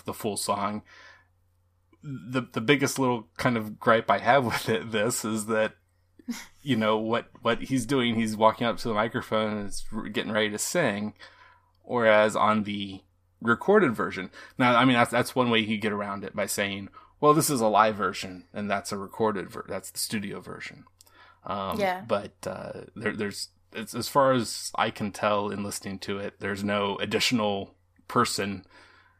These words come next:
Speaker 1: you know, doing some backing vocals, uh, at this point in the song, at least. I don't think, I don't think at any point in the song,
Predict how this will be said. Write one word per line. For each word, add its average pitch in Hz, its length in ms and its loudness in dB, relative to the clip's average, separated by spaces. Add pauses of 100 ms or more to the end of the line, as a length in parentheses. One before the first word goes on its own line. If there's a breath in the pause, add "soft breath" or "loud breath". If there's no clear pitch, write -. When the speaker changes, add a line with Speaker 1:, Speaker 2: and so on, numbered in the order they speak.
(120)
Speaker 1:
you 107 120 -6
know, 98 80 -8
doing 101 300 -2
some 101 280 -6 (180)
backing 101 460 -4
vocals, 101 640 -10 (480)
uh, 95 240 -6 (280)
at - 160 -10
this 104 140 -4
point 101 300 -6
in 98 60 -14
the 98 60 -8
song, 98 280 -6
at - 100 -16
least. - 360 -16 (680 soft breath)
I 101 60 2
don't 107 80 4
think, 98 160 -4
I - 100 2
don't 139 80 8
think 98 160 -4
at 98 60 -4
any 104 160 -2
point - 240 -12
in - 20 -20
the - 60 -10
song, 95 360 -6